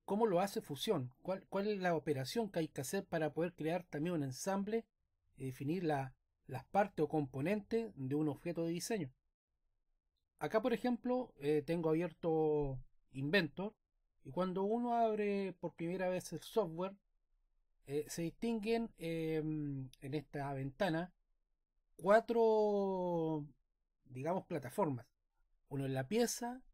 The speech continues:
el ensamble, el dibujo y la presentación. Eh, la pieza se entiende como un componente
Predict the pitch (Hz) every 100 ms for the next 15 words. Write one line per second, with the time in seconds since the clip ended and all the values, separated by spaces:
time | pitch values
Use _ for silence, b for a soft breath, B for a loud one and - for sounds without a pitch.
0 | - _ _ _ _ _ 113 117 - 202
1 | 196 190 196 208 202 - 156 165 190 233
2 | - 233 - 180 175 175 - 165 - 151
3 | 139 117 - _ _ _ _ _ _ _
4 | _ _ _ _ _ _ _ _ - 147
5 | - 175 180 254 - 277 254 220 185 170
6 | 190 202 214 208 180 170 180 175 - 156
7 | - 160 175 175 - 170 160